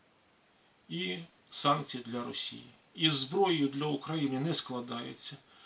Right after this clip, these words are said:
Навіть те, що Європою оплачено, він постачати не хоче. Все це затягується з усілякими бюрократичними перепонами, штучно видуманими. Ну от, вирішив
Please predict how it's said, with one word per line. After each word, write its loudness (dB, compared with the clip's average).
Навіть 2
те, 2
що 2
Європою 2
оплачено, -6
він -4
постачати -8
не -10
хоче. -12
Все 2
це 2
затягується -4
з -8
усілякими 0
бюрократичними -6
перепонами, -12
штучно -8
видуманими. -12
Ну 0
от, -4
вирішив 0